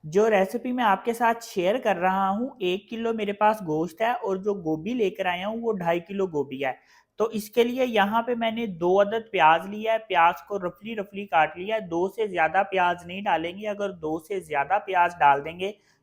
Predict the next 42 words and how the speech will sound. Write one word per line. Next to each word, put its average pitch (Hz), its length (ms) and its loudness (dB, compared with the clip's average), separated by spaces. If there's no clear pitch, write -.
फिर 220 160 -2
क्या 214 200 4
होगा 214 320 4
कि 214 160 -6
जो 226 180 -2
सालन 202 500 2
बन 202 180 0
के 196 140 -6
तैयार 175 340 2
होगा 180 320 0
वो 208 180 -2
मीठा 180 460 -4
मीठा 170 320 -4
सा 175 140 -2
बन 151 200 -6
के 160 140 -8
तैयार 139 320 2
होगा, 131 220 0
फिर 208 220 2
खाने 185 340 4
में 208 140 -4
मज़ा 175 300 4
नहीं 175 160 -6
आएगा। 139 300 0
तो 196 60 4
ये 214 180 2
दो 185 240 4
अदद 220 280 4
जो 226 120 0
मैंने 208 280 0
रफली 214 380 -4
रफली 214 300 0
सा 220 160 4
प्याज 180 320 4
काटा 165 300 0
है 277 140 -2
इसको 220 380 -4
इस 240 220 -10
गोश्त 165 400 0
में 180 140 -4
डाल 139 240 2
देंगे। 131 320 -14